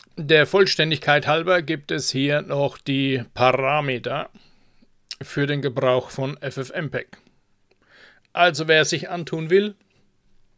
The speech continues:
das hier sind jetzt meine Parameter,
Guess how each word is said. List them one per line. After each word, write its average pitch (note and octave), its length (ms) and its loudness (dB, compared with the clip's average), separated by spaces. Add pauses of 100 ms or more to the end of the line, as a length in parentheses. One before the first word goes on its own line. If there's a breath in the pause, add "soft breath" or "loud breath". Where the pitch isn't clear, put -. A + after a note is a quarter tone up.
(500)
das C#3+ 360 0
hier D#3 300 -2
sind D3 380 -4
jetzt - 520 -4
meine C3 360 -4
Parameter, C#3 840 -2